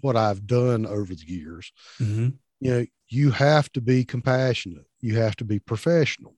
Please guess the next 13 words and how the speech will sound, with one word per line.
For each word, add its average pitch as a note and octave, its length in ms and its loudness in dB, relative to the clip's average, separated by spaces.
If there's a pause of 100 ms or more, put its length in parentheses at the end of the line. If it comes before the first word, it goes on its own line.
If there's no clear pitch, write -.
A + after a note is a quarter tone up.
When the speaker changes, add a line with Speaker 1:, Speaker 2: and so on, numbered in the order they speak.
Speaker 1:
You G2 140 -8
have A2+ 300 -2
to - 80 -16
be G#2+ 180 -2
able A2 360 -2
to G2+ 400 -6 (840)
dispassionately C3+ 1080 0
do B2 360 4
what A#2 300 -4
you A2 80 -8
need A2 300 -2
to A2 80 -8
do G#2+ 560 2